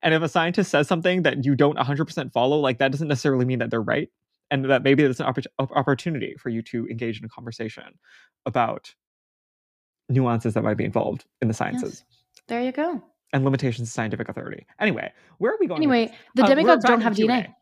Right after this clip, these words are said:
Speaker 1: The demigods don't have D N A. Rick did not have a good answer for what would happen when they take, um, a twenty-three and me test. And the answer that I would like to posit is that they would not, because, um,
Speaker 2: <laughs>
Speaker 1: they don't believe in that.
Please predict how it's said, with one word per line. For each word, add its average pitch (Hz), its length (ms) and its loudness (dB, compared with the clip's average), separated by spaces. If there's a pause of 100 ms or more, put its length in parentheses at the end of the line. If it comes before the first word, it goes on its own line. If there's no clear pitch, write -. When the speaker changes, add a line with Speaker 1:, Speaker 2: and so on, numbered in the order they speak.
(520)
Speaker 1:
The 180 80 -6
demigods 220 400 2
don't 190 160 6
have 196 80 2
D 170 140 4
N 160 80 2
A. 151 160 4
Rick 147 180 4
did 139 140 0
not 139 160 2
have 151 80 -4
a 143 40 2
good 135 140 4
answer 123 380 0
for 135 100 0
what 120 160 0
would 123 80 -2
happen 117 340 0
when 117 100 -4
they 117 100 -2
take, 120 360 -4
um, 123 200 2
a 127 60 -6
twenty-three 123 360 -6
and 120 60 -8
me 117 100 -6
test. 117 420 -6
And 120 160 -8
the 131 120 -8
answer 131 480 -8 (160)
that 165 200 -4
I 254 140 0
would 220 140 -6
like 139 140 -6
to 131 60 -14
posit 123 300 -8
is 120 100 -16
that 117 120 -12
they 113 80 -8
would 120 240 -8
not, - 240 -12 (480)
because, - 640 0
um, - 440 0
Speaker 2:
<laughs> - 40 -20
Speaker 1:
they 139 80 4
don't 127 80 -2
believe 160 240 0
in 104 60 -8
that. - 280 -8